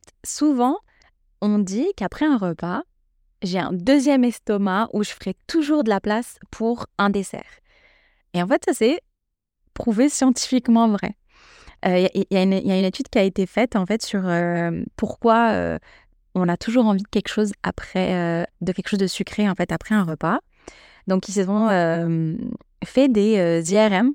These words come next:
sur, euh, des, euh, sur des personnes qui venaient de manger un repas et le moment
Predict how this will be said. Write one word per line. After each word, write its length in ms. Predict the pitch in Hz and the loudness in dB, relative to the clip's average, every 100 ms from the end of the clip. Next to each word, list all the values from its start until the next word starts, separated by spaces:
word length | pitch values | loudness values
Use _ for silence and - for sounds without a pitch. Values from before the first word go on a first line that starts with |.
| _ _ | _ _
sur, 380 | - - 214 214 - - | -12 -2 0 0 -4 -6
euh, 240 | 175 165 | -4 -2
des, 340 | 165 165 160 160 | -2 -2 -2 -4
euh, 120 | 90 - _ _ - _ _ _ _ _ - | -6 -10 _ _ -20 _ _ _ _ _ -6
sur 200 | - 190 | 0 2
des 120 | 190 | 2
personnes 600 | 185 180 - 196 254 311 | 0 -4 0 2 4 4
qui 160 | - 180 | 2 0
venaient 320 | 185 208 220 | 2 2 2
de 200 | 180 180 | 0 0
manger 280 | 180 175 180 | 2 2 4
un 180 | 220 180 | 4 2
repas 280 | 160 175 - _ _ _ _ _ _ _ _ - | 0 -2 -4 _ _ _ _ _ _ _ _ 4
et 160 | 269 466 _ _ - | 4 4 _ _ -2
le 180 | 208 208 | 2 4
moment 460 | 208 220 247 320 | 6 6 4 2